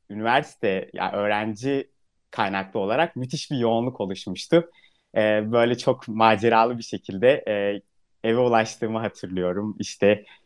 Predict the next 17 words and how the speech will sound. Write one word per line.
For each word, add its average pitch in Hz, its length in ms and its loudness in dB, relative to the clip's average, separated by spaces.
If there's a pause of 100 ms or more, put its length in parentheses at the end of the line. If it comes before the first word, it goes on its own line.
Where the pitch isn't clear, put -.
(100)
gece 101 240 2
saatlerinde 95 760 2
böyle 95 180 2
otogarda 95 540 2
otobüs 95 420 -4
bulmaya 95 280 2
çalışıyorum 90 720 -4
falan. 131 320 6 (560)
E, 107 380 4 (100)
sonrasında 196 800 4
tabii 170 300 -2
ki, 180 400 0
e, 127 300 -2 (140)
ilk 202 200 -4
başlangıç 135 840 -2
biraz 135 520 -2
daha, 151 340 0